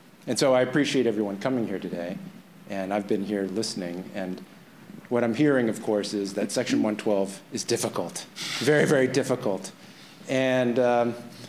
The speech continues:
and it's interesting to hear this final panel where we've migrated over to, um, presumption of validity. <laughs> And it, it makes me wonder, I don't know why this thing isn't staying up, but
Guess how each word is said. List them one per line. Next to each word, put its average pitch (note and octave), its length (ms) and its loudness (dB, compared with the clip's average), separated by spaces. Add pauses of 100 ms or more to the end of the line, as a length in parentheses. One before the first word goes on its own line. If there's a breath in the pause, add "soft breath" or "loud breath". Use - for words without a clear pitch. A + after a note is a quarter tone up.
(140 loud breath)
and B2 300 2
it's A#2+ 160 2
interesting D3+ 500 2
to B2 80 2
hear C3 240 4
this A2 240 0
final C#3 340 0
panel A2 440 0
where A2 220 2
we've G#2+ 320 2 (300 loud breath)
migrated A#2 680 2
over A2 380 2
to, G#2 600 0
um, F#2 260 -2 (840)
presumption B2 460 0
of G2 60 -4
validity. G2+ 560 0
<laughs> - 880 -4
And C3 440 2 (140)
it, D3 220 0 (120)
it D#3 180 4
makes F#3+ 280 4
me E3 160 6
wonder, C3+ 400 2
I A2+ 80 0
don't C#3+ 140 0
know C3+ 80 2
why A2 200 2
this A2 200 0
thing A#2+ 160 2
isn't - 240 -4
staying A2+ 340 2
up, A#2 180 0
but - 160 -2